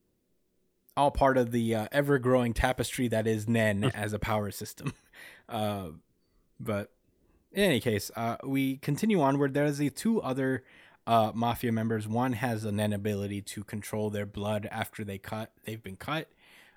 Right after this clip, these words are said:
Speaker 1: Um, and this other one who has the ability, if she hits you, uh,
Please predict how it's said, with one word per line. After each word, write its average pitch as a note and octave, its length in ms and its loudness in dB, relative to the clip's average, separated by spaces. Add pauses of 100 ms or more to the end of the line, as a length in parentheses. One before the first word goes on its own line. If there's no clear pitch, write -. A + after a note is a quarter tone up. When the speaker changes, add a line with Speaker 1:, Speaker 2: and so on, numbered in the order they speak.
(140)
Speaker 1:
Um, G2+ 500 -6 (380)
and A#2 260 -2
this A2+ 220 -2
other D3+ 200 2
one A2+ 280 0
who A2 260 -4
has G#2+ 300 -6
the A2 120 -6
ability, A2 400 -4
if A2+ 80 -6
she A2 160 -10
hits D#3 320 -2
you, A2 320 0 (520)
uh, G#2 400 2